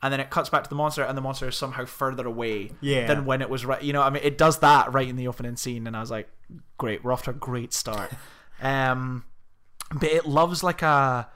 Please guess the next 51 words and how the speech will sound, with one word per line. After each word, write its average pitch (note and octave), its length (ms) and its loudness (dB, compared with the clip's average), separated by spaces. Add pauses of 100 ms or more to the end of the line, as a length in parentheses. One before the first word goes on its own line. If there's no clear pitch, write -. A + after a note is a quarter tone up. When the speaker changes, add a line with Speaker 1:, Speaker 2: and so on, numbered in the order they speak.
(240)
Speaker 1:
it D3 120 -2
tries F3 240 2
to F3+ 60 -2
do F#3 100 0
that E3 160 4
whole, D3 320 -2
you C#3+ 240 -10
said B2 300 -6
it, A2+ 180 -4
the B2 200 -4
Sherlock C#3 500 2
Holmes, C#3+ 320 2
like, C#3 160 -2
Game D3 180 2
of C#3+ 140 -2
Shadows D#3+ 480 4
kind E3+ 180 -2
of E3+ 80 -6
thing. G3 380 -4
Speaker 2:
Yeah, D#3 420 4
the, B2 120 -2
Speaker 1:
With C3+ 140 0
the, D3 480 6
Speaker 2:
the - 60 -16
Speaker 1:
where D3 140 4
they C#3+ 100 4
all C#3+ 140 8
Speaker 2:
hypothetical C#3+ 500 4
fights. A#2+ 540 -6
Speaker 1:
Yeah, C3 480 6 (320)
which - 400 0 (360)
was B2+ 360 2
just - 200 -4
a C3+ 60 4
nightmare A#2+ 540 -2
to - 80 -10
the A#2 100 -8
senses. A#2 580 -4 (220)
Speaker 2:
<laughs> - 80 -8
Speaker 1:
I F3+ 240 8
also B3+ 240 8
didn't A3+ 200 4
understand. G3+ 380 2
I F#3+ 40 4
was F#3 100 2
like, F#3 140 -2
"Okay, F#3+ 220 0
so F3+ 120 0
are F3 80 4
they G3+ 160 0
robots F3+ 840 -2